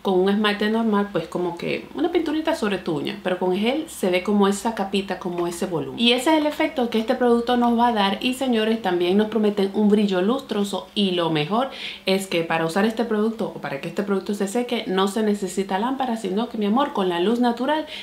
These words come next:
él se seca y se seca súper rápido. Y por supuesto ellos prometen que con este producto nuestros esmaltes normales nos van a durar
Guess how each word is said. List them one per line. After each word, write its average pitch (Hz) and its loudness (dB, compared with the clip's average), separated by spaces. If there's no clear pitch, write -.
él 190 2
se 202 2
seca 285 0
y 208 -2
se - -2
seca 190 -2
súper 202 -4
rápido. - -12
Y - -10
por 214 2
supuesto 226 0
ellos 233 2
prometen 202 0
que 190 -2
con 202 4
este 277 -2
producto 277 2
nuestros 214 2
esmaltes 196 2
normales 247 2
nos 202 0
van 170 -4
a 185 0
durar 190 0